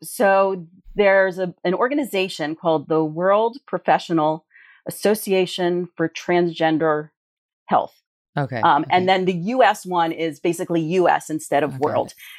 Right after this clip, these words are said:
Speaker 1: And this is a group of clinicians, um, individuals, um, people with family members,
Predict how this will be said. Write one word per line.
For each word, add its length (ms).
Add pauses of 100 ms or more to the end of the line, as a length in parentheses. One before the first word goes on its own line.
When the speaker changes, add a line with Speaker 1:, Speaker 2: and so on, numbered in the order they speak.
Speaker 1:
And 120
this 120
is 140
a 60
group 320
of 320 (520)
clinicians, 880 (100)
um, 440 (120)
individuals, 1120 (400)
um, 240
people 440
with 160
family 360
members, 640